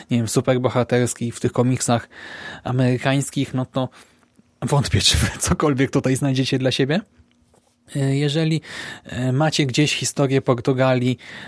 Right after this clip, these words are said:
czy też, e, naszą historię, ale tę właśnie komunistyczną, esbecką, no to też, e, nie wiem, czy <laughs> znajdziecie tutaj cokolwiek dla siebie.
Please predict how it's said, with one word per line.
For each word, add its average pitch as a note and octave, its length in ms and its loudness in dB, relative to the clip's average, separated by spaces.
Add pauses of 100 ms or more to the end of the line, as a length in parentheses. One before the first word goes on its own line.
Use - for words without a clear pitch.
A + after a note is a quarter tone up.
(120)
czy - 160 0
też, B2 400 2
e, A#2+ 200 -2 (140)
naszą C3+ 480 2
historię, A#2 580 2
ale A2+ 140 2
tę A#2 200 2
właśnie A#2 260 2
komunistyczną, B2 760 2
esbecką, B2+ 460 0 (400)
no C#3 80 4
to C#3 160 2
też, C#3 360 0 (520)
e, - 200 -16 (320)
nie C#3+ 200 4
wiem, A2 200 2
czy - 240 -6 (220)
<laughs> - 640 -2
znajdziecie C#3 340 4
tutaj C3 200 4
cokolwiek C3+ 340 2
dla C3 100 4
siebie. D#3+ 260 4